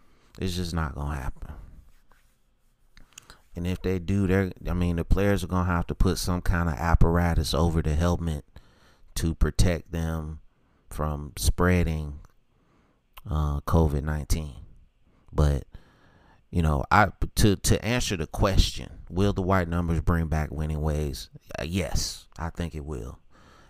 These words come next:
I think it's gonna be such a nostalgic thing that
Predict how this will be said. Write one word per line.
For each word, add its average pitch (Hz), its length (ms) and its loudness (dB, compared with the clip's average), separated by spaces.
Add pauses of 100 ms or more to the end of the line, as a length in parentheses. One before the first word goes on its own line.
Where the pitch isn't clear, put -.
I 78 140 0
think 87 260 -2
it's 82 120 -2
gonna 85 220 -4
be 78 160 -2
such 92 340 0
a 85 40 -2
nostalgic 82 720 0
thing 87 460 -2 (800)
that 73 380 -4